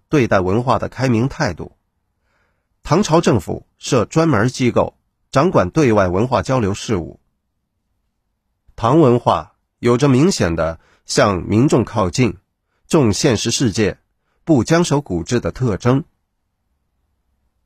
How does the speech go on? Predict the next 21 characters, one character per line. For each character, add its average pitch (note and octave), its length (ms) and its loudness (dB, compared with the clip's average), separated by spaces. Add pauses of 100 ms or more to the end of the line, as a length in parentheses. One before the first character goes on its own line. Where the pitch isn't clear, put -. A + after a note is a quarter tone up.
(300)
一 B2+ 160 4
定 C#3+ 180 2
时 A2+ 180 -2
期 A#2+ 200 -2
的 G#2 120 2
政 G#2 300 0
治、 - 240 -6 (140)
经 E3 260 2
济 G#2 160 -4
状 F2 240 -2
况 E2 300 -14 (400)
决 B2+ 200 2
定 C#3 220 2
了 E2 260 -4
一 A2 200 -2
定 A#2 180 0
时 G2 220 -6
期 - 180 -8
的 F#2+ 140 -2
文 F2 160 -2
化。 E2+ 340 -6